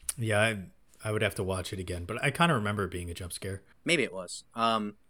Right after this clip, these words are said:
Speaker 1: I think you're right. It, it's the idea that the media is coming out to get you, that what he's watching is affecting him. And then it's like, "Oh, you think you're watching this? A-, and you're, you're affecting it, right? Because it's in the editing program." So he's, like,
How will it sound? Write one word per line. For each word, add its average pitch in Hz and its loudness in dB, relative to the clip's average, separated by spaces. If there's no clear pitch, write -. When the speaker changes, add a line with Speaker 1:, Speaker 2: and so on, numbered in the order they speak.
Speaker 1:
I - -2
think 214 4
you're 160 2
right. 143 8
It, 117 0
it's 127 0
the 143 8
idea 135 6
that 117 2
the 120 2
media 120 4
is 95 -2
coming 101 -2
out 98 -2
to - -8
get 101 0
you, 80 -10
that 92 -6
what 110 0
he's 110 -2
watching 107 2
is 95 -2
affecting 98 0
him. 80 -12
And 107 0
then 101 -4
it's - -4
like, 110 2
"Oh, 156 8
you 143 2
think 139 0
you're 127 6
watching 110 6
this? 113 -2
A-, 107 0
and 104 -4
you're, 127 2
you're 123 4
affecting 120 2
it, 104 0
right? 92 -2
Because 95 -4
it's 95 -4
in 110 2
the 104 0
editing 104 2
program." 90 -6
So - -4
he's, 110 -2
like, 101 -2